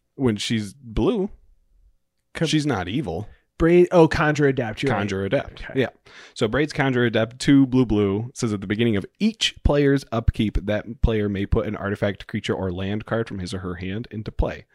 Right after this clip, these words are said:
Speaker 1: So again, this is group love, 'cause everyone gets to do it.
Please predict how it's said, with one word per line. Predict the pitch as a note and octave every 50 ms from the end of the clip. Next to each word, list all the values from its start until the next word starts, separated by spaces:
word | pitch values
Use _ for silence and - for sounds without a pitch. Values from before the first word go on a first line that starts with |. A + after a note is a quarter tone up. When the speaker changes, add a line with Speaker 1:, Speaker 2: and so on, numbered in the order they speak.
| _ _ _ _ _ _
Speaker 1:
So | - - - F2+
again, | G2+ B2 A#2+ - A1+
this | F2 G#2+
is | G#2 G2 G2+
group | G#2 G#2+ B2 B2 - A2+
love, | G#2+ G#2 G2 G2 F#2 F#2 G#2+ - - _ _ _ _ _ _ _
'cause | - A2+ G2+
everyone | E2 A2 A2+ A2+ G#2+ G#2 G2+ F#2+
gets | G2 F#2 -
to | - F#2
do | F2+ F#2+ F#2+ F#2
it. | F#2 F2+ -